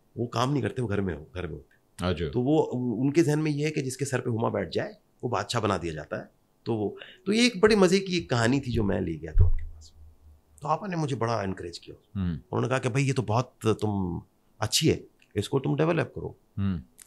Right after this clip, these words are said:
Speaker 1: लेकिन आपा उस वक्त करती थी, अ, कुछ, अ, फिल्में करती थी, कुछ छोटी चीज़ें,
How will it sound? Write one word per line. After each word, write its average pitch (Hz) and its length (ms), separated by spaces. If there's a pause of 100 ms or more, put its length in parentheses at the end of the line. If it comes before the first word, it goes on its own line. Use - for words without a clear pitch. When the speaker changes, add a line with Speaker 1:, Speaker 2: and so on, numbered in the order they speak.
(200)
Speaker 1:
लेकिन 127 240
आपा 131 200
उस 143 120
वक्त 151 140
करती 143 260
थी, 180 220
अ, 190 100 (1000)
कुछ, 127 180
अ, 101 420
फिल्में 110 320
करती 104 260
थी, 98 180
कुछ 92 160
छोटी 90 240
चीज़ें, 92 240